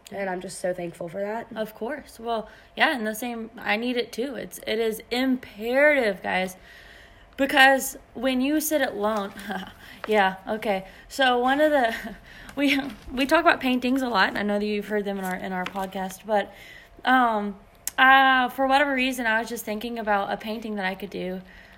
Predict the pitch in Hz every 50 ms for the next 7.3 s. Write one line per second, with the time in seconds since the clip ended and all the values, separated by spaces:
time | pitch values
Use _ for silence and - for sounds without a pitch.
0 | - - - 214 220 214 202 196 196 190 - 226 214 202 196 190 - - 247 226
1 | 208 - - - - - - 240 233 226 220 214 214 214 208 - - - - -
2 | - - - - - - - - - - - - - - - 240 269 285 302 320
3 | 330 294 302 320 294 285 285 269 262 254 233 226 - 220 226 240 233 220 214 226
4 | 233 220 220 214 214 214 208 208 220 208 208 214 202 196 190 190 196 - 214 208
5 | 196 196 196 - - - - - 262 269 269 269 262 262 - - - - - -
6 | - - - 226 220 220 240 254 240 233 208 196 196 190 - - - - - -
7 | - 247 240 226 220 220